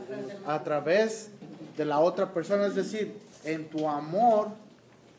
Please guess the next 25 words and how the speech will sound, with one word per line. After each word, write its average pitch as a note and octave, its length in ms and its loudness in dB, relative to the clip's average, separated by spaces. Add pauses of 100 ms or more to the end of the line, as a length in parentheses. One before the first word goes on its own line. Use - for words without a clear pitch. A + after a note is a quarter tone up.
(160)
que E3 120 -4
tú G#3 320 0
expresas G3+ 580 0
a F#3 140 2
esa A3 240 -2
persona, G3+ 640 -2 (340)
es E3 160 -4
como F3+ 260 -2
tú A#3+ 240 0
alcanzas G3 480 0
la E3+ 120 -2
santidad. D#3 640 -2 (540)
Entonces, G#3 500 -2 (160)
ahí F3 200 4
es G#3 100 0
donde A3 260 -4
toma A3+ 320 -4
sentido A3 600 -4 (540)
de E3+ 220 0
que E3 200 -2
tus D#3+ 240 -8
pequeños A#3+ 540 -2
sacrificios A#3+ 680 -6
que G3 100 -6
ofreces F#3+ 760 -2